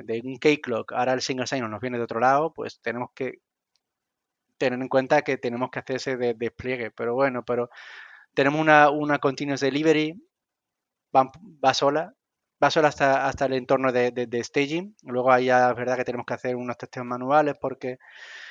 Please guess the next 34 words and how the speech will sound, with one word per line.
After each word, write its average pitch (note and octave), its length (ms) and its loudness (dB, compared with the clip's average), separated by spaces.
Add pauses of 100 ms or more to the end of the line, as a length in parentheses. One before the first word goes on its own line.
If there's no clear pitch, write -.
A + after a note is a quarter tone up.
(440)
por D3+ 140 8
falta F3+ 320 8
de E3+ 100 8
tiempo F3+ 560 6
y E3+ 40 6
estas E3+ 200 0
cosas, F#3 340 2
pues D#3 140 -4
tuvimos, C#3+ 380 -2
yo C3 100 -2
qué B2 140 -6
sé, A#2 260 -4
que, B2 720 0
que C#3 140 0
reducir C3 400 0
un C3+ 100 -2
poco C#3 240 4
la C3 120 4
capa C3+ 300 2
de, A#2+ 400 0
de A#2 120 -8
test B2 160 -6
de B2 60 -8
re-, B2 300 -4
de C3 160 -8
regresión. B2+ 580 -2 (720)
Tenemos B2+ 300 0
los A#2+ 180 2
justos, D3 440 -4 (140)
los A2+ 160 -2
mínimos C3+ 260 -4
para B2+ 140 0
asegurarnos B2 400 -6
que B2 220 -4